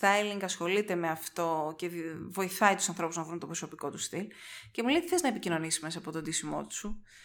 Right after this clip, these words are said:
Και της λέω, "Κατερίνα, να σου πω κάτι, νομίζω λέ-, χιούμορ, κύρος, άνεση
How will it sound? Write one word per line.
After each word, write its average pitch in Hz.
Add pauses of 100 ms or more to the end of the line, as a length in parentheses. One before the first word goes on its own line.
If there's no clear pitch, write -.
(200)
Και 240
της 226
λέω, 294
"Κατερίνα, 262
να 294
σου -
πω 180
κάτι, 180
νομίζω 240
λέ-, 254 (300)
χιούμορ, 202 (920)
κύρος, 202 (1500)
άνεση 208